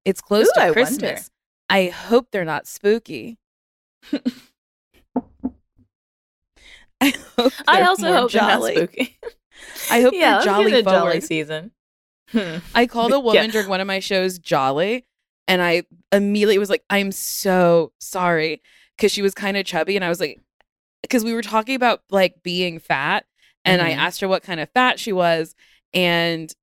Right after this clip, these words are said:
Speaker 1: come to my shows, you'll understand what that means. But, um, I was like, "What kind of fat are you?" And she told me, and I was like, "Oh my God, you're so jolly." And then I was like, "I take that back. That's like a slur. You can't call a
Speaker 2: <laughs>
Speaker 1: fat person jolly. That's so rude."
Speaker 2: Yeah, it's not, <laughs> it's not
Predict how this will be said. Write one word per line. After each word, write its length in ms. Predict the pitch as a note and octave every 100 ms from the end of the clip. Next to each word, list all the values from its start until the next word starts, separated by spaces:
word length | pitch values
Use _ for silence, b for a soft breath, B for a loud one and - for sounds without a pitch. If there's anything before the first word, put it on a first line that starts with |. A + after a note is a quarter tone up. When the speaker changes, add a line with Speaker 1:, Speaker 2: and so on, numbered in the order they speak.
| -
Speaker 1:
come 160 | C4+ B3+
to 60 |
my 100 | G#3+ F#3
shows, 260 | F#3 D#3+
you'll 80 | F#3
understand 600 | E3+ F3+ F3 D#3 D3+ F3+ F#3
what 200 | G3+ -
that 180 | E3 D#3+
means. 220 | E3+ - B B
But, 160 | - G3
um, 480 | F#3+ F3+ F3 E3 E3 _ - B _
I 80 | -
was 120 | G3+
like, 120 | G3+ G3
"What 80 | A3
kind 120 | B3
of 80 | A3+
fat 240 | A3 G#3+
are 100 | A3
you?" 140 | G3+ F3+
And 80 | F3+
she 100 | F3+
told 260 | G3+ G3
me, 60 | G3
and 80 | F3+
I 40 |
was 80 | F#3
like, 80 | F#3+
"Oh 80 | G3+
my 100 | C4+
God, 220 | B3 G#3+ E3
you're 120 | A3
so 520 | - - F#3+ F#3 A#3 A#3
jolly." 500 | - F3+ A#3 A#3+ D#3+
And 80 | -
then 80 | F#3
I 20 |
was 80 | G3
like, 180 | G3 - _ _ -
"I 60 | A3
take 240 | A3 B3+ F4
that 180 | D#4+
back. 280 | - G3+ B2 -
That's 180 | F#3 -
like 120 | B4
a 40 | A#4+
slur. 560 | - - E3+ E3+ F#2+ - B B
You 100 | A#3
can't 200 | C4+ B4
call 180 | - A#3+
a 60 | -
Speaker 2:
<laughs> 0 |
Speaker 1:
fat 240 | D#5+ F3 -
person 360 | F#3 - F#3
jolly. 380 | F3 D3+ D3+ G3
That's 220 | - A#3+ - - -
so 160 | A3+ A#4+
rude." 580 | C#4+ - E3 A#4+ - - _ _ _ _ _ -
Speaker 2:
Yeah, 380 | E3+ D#3+ D#3+ F3
it's 160 | -
not, 180 | F3 D#3 -
<laughs> 60 |
it's 180 | B3+ B3
not 160 | A3